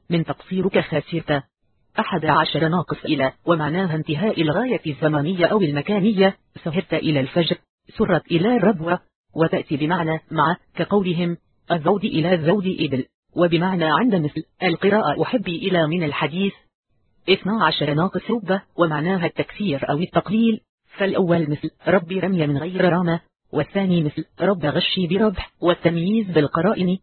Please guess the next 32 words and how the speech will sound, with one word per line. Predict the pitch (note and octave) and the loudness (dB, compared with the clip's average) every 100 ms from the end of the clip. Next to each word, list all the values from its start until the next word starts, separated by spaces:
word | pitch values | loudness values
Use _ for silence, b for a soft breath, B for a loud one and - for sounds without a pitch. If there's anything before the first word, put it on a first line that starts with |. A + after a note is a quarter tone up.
| _ _ - | _ _ -4
ولا | D#3 G3+ G3+ F3 | 2 2 2 0
تدخل | G#3 - D#3+ | -2 -2 -4
إلا | D3 F#3+ F3 | 0 0 2
على | C#3+ E3+ E3 D#3 | 2 2 2 0
نكرة | D#3 F3 | -2 0
موصوفة | E3 F3 - D#3+ F#3+ | 0 -2 -4 0 2
معنى | G3+ A#3 E3+ E3 | 4 2 -2 -2
كما | F3+ G3 A#3+ | 2 2 2
رأيت، | D#3+ G#3 C#3+ | 0 0 0
إذ | E3+ E3 | 0 0
الأصل | D3+ - - F3+ _ | -2 -4 -6 -12 _
رب | F3+ G3 D#3+ | 0 2 0
رمي | F#3 A3+ F#3+ | 2 2 2
صائبة، | G3 F#3 C3+ C3+ - _ _ | 0 0 0 -2 -6 _ _
رب | D#3+ D3+ | -2 0
رجل | C3 E3+ E3 E3 | -2 -2 0 0
غش، | D#3 - - - | -2 -4 -10 -4
أو | F#3+ G3+ | -2 0
لفظا | F3+ - D#3+ | -2 0 -2
مثل | D3 F#3+ E3+ E3+ E3+ _ _ | 0 -4 -4 -6 -8 _ _
رب | D#3+ D#3+ D#3 | 0 0 0
رجل | E3+ E3 E3 | -2 -2 -2
فاضل | G3+ D#3+ E3+ F#3+ | -2 -2 -2 -2
لقيته، | C4 G3+ - F3 F3 - _ _ | -2 -2 -4 -4 -6 -8 _ _
وقد | E3+ E3+ | 0 0
تدخل | - D#3 G3+ - G#3 G#3+ | -4 -4 -4 0 2 2
على | E3+ F3 D#3+ | 2 2 2
معرفة | D#3 F#3 - D3+ | 2 0 -2 -4
لفظا | F3 - A#3+ G#3 | -2 0 0 0
نكر | D#3+ D#3 | 0 0
معنى | F#3 F#3+ E3 | 0 0 0
مثل | D3 D#3 | -2 -6